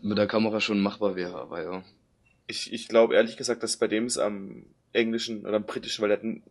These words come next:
Speaker 2: ich hab die, äh, Serie im Originalton gesehen, und er hat dann wirklich einen arg krass britischen Dialekt und ich wüsste nicht, ob er den so wegkriegen würde.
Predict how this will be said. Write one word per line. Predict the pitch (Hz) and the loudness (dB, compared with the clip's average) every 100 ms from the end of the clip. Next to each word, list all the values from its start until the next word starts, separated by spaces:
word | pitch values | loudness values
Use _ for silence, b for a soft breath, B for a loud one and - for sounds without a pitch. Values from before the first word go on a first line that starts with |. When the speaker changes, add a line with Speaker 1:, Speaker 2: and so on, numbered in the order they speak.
| _ | _
Speaker 2:
ich | - | -8
hab | - - | -8 -8
die, | 101 - - - | -8 -6 -6 2
äh, | 98 95 95 95 - _ - - | 2 2 -2 -8 -14 _ -20 -8
Serie | - 113 101 107 | 4 6 6 4
im | 101 98 92 _ - | 0 -4 -10 _ -2
Originalton | 107 107 113 120 123 117 | 0 4 4 4 0 -2
gesehen, | 113 110 113 123 _ - _ - | -4 -2 -4 -6 _ -20 _ 2
und | |
er | 104 | 4
hat | |
dann | 104 104 | 4 0
wirklich | 113 - | -6 -8
einen | - - - - | -18 -18 -16 -2
arg | - 104 - | 4 4 2
krass | - - 107 - - | -6 0 0 0 -4
britischen | - 117 113 - 104 | -4 -6 -6 -8 -2
Dialekt | 101 95 101 - | -2 0 -2 -6
und | 98 | -16
ich | - | -14
wüsste | 104 101 | -14 -12
nicht, | |
ob | 104 | -10
er | 95 | -8
den | 95 | -8
so | - | -8
wegkriegen | 92 90 107 98 95 | -10 -10 -10 -10 -10
würde. | 92 92 | -12 -14